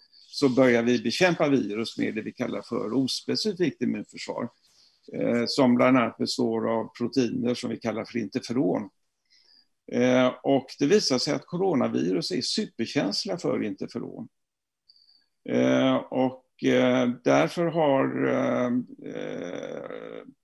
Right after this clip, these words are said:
Robert Gallo, han som enligt mitt förmenande, eh, var den som visade att H I V var det virus som orsakade aids.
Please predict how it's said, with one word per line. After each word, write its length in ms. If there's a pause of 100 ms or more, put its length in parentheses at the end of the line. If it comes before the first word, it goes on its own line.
(160)
Robert 300
Gallo, 440 (240)
han 280
som 440 (340)
enligt 240
mitt 200
förmenande, 680
eh, 80 (560)
var 120
den 120
som 180
visade 480
att 160 (180)
H 300
I 20
V 280 (420)
var 200
det 100
virus 380
som 120
orsakade 520
aids. 380